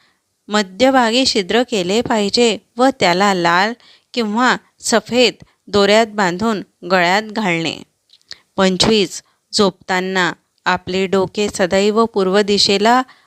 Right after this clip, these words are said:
असले पाहिजे. दक्षिण दिशेला डोके करून झोपू नये. सव्वीस, पांढरा, काळा किंवा दोन रंगाची शाल गरिबांना दान करा.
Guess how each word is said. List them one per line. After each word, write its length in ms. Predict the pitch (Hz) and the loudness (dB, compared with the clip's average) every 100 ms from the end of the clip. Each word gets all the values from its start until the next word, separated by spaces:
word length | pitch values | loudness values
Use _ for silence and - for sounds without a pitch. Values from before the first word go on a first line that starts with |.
| - | -6
असले 400 | 202 202 196 208 | -4 -2 0 2
पाहिजे. 420 | 233 233 190 139 - _ _ _ - | 2 0 -2 -6 -10 _ _ _ -4
दक्षिण 460 | 202 202 - 247 240 | 0 0 -2 -2 -2
दिशेला 460 | 220 226 226 254 | -2 0 2 2
डोके 360 | 233 196 233 247 | 2 -2 -2 -2
करून 400 | 240 220 240 247 | -2 -2 -2 -2
झोपू 380 | 240 185 - 233 | -2 -2 -4 -4
नये. 240 | 226 - - _ _ _ _ _ - | -4 -6 -10 _ _ _ _ _ -14
सव्वीस, 720 | - 220 180 165 190 180 - - _ _ - | -4 0 0 0 0 -2 -6 -16 _ _ -4
पांढरा, 400 | 175 175 196 208 | -2 -2 -2 -2
काळा 420 | - 175 185 208 - | -2 0 0 -2 -6
किंवा 400 | 214 196 190 240 | -12 -8 -2 -2
दोन 420 | 214 202 220 262 247 | -2 0 2 2 0
रंगाची 540 | 202 196 208 214 262 | -2 0 -2 -2 -4
शाल 400 | - 247 240 196 185 | -2 0 0 0 -2
गरिबांना 540 | 180 175 175 175 208 | -2 0 -2 0 -2
दान 360 | 214 151 156 196 | 0 -2 -2 -6
करा. 300 | - - | -6 -6